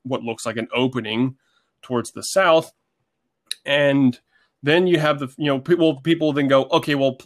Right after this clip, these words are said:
Plato says that it sank beneath the sea." It's like, okay, well, if you read further on,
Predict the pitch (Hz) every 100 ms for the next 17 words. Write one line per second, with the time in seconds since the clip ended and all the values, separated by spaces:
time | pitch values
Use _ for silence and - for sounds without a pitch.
0 | - 175 165 147 - 143 120 127 120 113
1 | - 127 123 127 120 107 110 - 220 123
2 | _ _ _ - 156 - 120 147 135 131
3 | 123 175 170 127 147 131 113 107 196 -
4 | - -